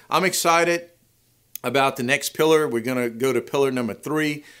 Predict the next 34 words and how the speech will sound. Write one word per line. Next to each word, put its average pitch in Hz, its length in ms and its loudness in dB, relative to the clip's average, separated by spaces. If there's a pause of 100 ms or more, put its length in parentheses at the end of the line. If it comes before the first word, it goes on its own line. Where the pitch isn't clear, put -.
(120)
I'm 107 140 -6
excited 139 460 0
about 117 260 0
that. 143 400 2
And 120 180 0
once 214 240 0
we're 202 160 2
finished 180 560 -2
with 127 200 -2
the 120 80 -4
five 139 420 0
pillars 143 380 -2
explaining 135 500 -6
each 135 300 -8
one, 120 380 -4 (600)
check - 240 2
this - 220 0
out. 104 360 -2
You're 131 140 -6
gonna 160 140 2
love 143 260 2
this. 104 300 -4 (340)
I'm 135 180 0
actually 185 640 2
going 143 420 -2
to, 120 540 2
uh, 107 420 0
have 160 420 -4
the 139 60 -10
team 135 420 -2
come 131 180 -6
to 123 80 -2
my 117 160 -2
house, 120 480 -2